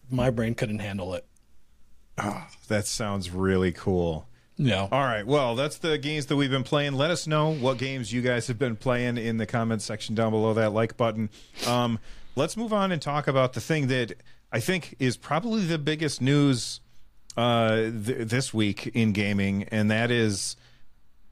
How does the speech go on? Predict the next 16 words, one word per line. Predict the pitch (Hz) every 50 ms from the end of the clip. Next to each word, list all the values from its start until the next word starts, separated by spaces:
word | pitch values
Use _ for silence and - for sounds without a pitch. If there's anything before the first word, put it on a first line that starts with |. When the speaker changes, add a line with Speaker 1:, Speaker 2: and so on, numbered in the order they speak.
| - - -
Speaker 2:
whether | 151 131 107 127 123 123 135 143 147
or | 143
not | 127 120 120 127 131 101
Microsoft | 101 107 113 113 - 113 - - 113 110 110 110 104 - - - 120
is | - 117 110 104 101 95 -
going | - 117 107 113 120 120 123
third | - - 117 113 120 123 120 -
party. | - 113 101 92 90 85 80 82 87 - - - - - - - - -
Um, | 113 110 107 104 101 98 98 95 95 - - - - - - - - _ -
Jimmy, | 127 - 139 175 180 160 147
you | 123 143 214 233
had | 269 254
a | - 101
really | 95 90 95 110 117 117 110 101
good | 87 104 98 87
video | 80 95 95 92 90 85 80 76 73 76